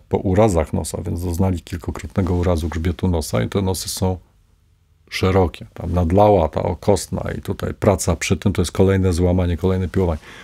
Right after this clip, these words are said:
To jest trochę inna technika. No i niestety u mężczyzn częściej są te nosy pourazowe, nie tylko grzbiet, ale i przegroda.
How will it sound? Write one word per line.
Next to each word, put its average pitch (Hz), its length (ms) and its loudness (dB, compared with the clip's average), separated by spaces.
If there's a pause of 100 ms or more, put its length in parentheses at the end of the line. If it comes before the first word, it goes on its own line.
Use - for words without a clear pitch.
(220)
To - 80 -20
jest 104 120 -6
trochę 107 340 0 (440)
inna 104 300 4
technika. - 600 -2 (420)
No 92 180 0
i 90 100 -2
niestety 85 540 -2
u 101 100 -4
mężczyzn 82 400 0
częściej - 420 -2
są 90 180 0
te 87 120 -2
nosy 87 240 -2
pourazowe, 85 600 0
nie 82 140 2
tylko 113 260 0
grzbiet, 80 280 -2
ale 95 160 2
i 92 60 0
przegroda. 98 480 2